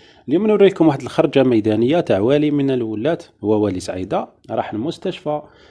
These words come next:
تلاقى بواحد المشكل من المشاكل اللي كامل الجزائريين نعرفوها، تخص السكانر. تشوفوا كيفاش والي شخصيا وحبوا يكذبوا عليه،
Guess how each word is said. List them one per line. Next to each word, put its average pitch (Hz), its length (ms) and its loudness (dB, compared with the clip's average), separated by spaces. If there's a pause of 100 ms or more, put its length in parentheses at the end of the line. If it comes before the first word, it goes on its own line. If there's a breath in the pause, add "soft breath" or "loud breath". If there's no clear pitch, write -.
(140 loud breath)
تلاقى 156 340 0
بواحد 147 220 -2
المشكل 139 420 -2
من 131 160 0
المشاكل 127 640 -2
اللي 113 260 -2
كامل 127 420 0
الجزائريين 107 760 -4
نعرفوها، 98 600 -6 (440)
تخص - 300 -10
السكانر. 101 720 -4 (400 loud breath)
تشوفوا 131 240 -4
كيفاش 113 420 -8
والي 127 320 0
شخصيا 123 500 -6
وحبوا 104 480 -6
يكذبوا 95 440 -8
عليه، 214 340 -4